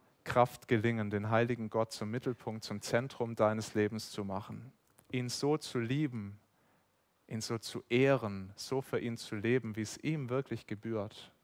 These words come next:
Wir können das nicht, aber Jesus kann. Jesus kann. Er hat nicht nur diesen Tempel da gereinigt in Jerusalem,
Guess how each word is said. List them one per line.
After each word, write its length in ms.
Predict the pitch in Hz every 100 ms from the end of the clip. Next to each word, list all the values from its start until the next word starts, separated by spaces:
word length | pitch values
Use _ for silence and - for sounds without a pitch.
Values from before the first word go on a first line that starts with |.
| _ _ _ _ _ _ _ _ _ _ _ _ - - _ _ -
Wir 260 | 147 147
können 500 | - - 160 175 156
das 220 | 135 -
nicht, 300 | 123 131 127 - - - - _ _ _ - _ _ _ _ _ _ _ _ _ _ -
aber 160 | 123 113
Jesus 380 | 139 123 -
kann. 280 | - 139 110 - _ _ _ _ _ _ _ _ _ -
Jesus 580 | 127 170 156 147 - - _ -
kann. 440 | - 165 151 101 - - -
Er 200 | 139 156
hat 160 | 170 160
nicht 260 | 175 202 170
nur 100 | 156
diesen 360 | 160 151 127
Tempel 420 | - 190 226 165
da 240 | 135 143 151
gereinigt 640 | 139 117 147 196 185 -
in 160 | - 147
Jerusalem, 880 | 139 123 165 175 135 123 139 160